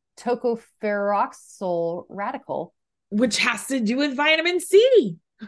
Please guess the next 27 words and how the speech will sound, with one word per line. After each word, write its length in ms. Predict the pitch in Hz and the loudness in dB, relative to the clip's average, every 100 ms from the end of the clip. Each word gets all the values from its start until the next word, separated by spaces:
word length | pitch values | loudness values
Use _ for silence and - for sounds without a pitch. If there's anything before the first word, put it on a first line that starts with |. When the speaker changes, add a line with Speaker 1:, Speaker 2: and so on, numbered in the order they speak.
| - - - _ _ | -20 -20 -20 _ _
Speaker 2:
<laughs> 220 | 254 254 254 _ _ _ _ _ | -8 -8 -10 _ _ _ _ _
Speaker 1:
Yep. 260 | 226 254 - _ _ _ _ _ | 0 0 0 _ _ _ _ _
Speaker 2:
See, 180 | 254 233 | -10 -4
they 160 | 220 | -2
all 180 | 196 190 | 0 -2
work 180 | 160 160 | -6 -10
together. 400 | 165 127 160 180 _ | -12 -10 -10 -14 _
<laughs> 560 | 349 359 - 320 294 233 - _ _ _ _ _ _ _ _ _ - | 2 2 4 4 4 0 -12 _ _ _ _ _ _ _ _ _ -10
Speaker 1:
Yeah, 340 | 180 143 139 | -6 -6 -8
so 600 | - - 170 165 160 165 _ _ _ _ _ _ _ _ _ _ _ _ _ - | -14 -10 -8 -8 -10 -14 _ _ _ _ _ _ _ _ _ _ _ _ _ 0
who 200 | 311 269 | 4 4
would 100 | 262 | 2
have 120 | - | 0
thought? 420 | 262 247 143 - 220 - | 0 2 0 0 -4 0
<laughs> 360 | 294 302 277 285 | -2 0 -4 -4
Like, 200 | 277 214 | -12 -4
they 140 | 254 220 | 0 2
all 220 | 208 220 | 2 2
work 200 | 208 214 | -4 -6
together. 540 | 254 208 202 185 202 - _ _ _ _ - | -4 -2 -2 -4 -8 -10 _ _ _ _ -20
Speaker 2:
Right. 540 | 165 - - 208 - _ | -14 -12 -6 -6 -8 _
This 140 | - 208 | -14 -10
is 100 | 196 | -4
homeostasis 920 | 233 240 233 220 226 208 208 202 202 | -2 0 0 0 2 2 2 -2 -2
in 140 | 175 | -4
action, 400 | 160 156 - 135 | -4 -4 -12 -14
guys. 400 | 151 131 160 - | -8 -8 -8 -14